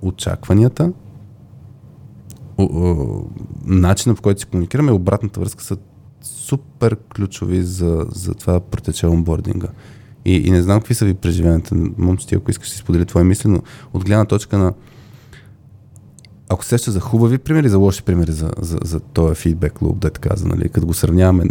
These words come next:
окей, на живо може да е по-къс или по-ясен, не знам. А, но как да го направим така, все тая дали сме човек, който се онбордва <laughs> или, или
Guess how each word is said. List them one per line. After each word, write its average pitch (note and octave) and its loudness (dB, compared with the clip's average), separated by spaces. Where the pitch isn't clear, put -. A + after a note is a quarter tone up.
окей, F#2 0
на E2 2
живо F2 0
може E2 4
да E2+ 2
е F2 -2
по-къс - -2
или E2 -2
по-ясен, F2 0
не E2 0
знам. F#2+ 0
А, F#2 0
но F#2 0
как G#2 0
да B2 2
го A#2 0
направим F#2+ 0
така, G#2 -2
все - -4
тая F2 0
дали F2 2
сме - -6
човек, - -4
който F2+ -2
се A2+ 0
онбордва F2 -2
<laughs> - -8
или, F2+ 2
или F#2 0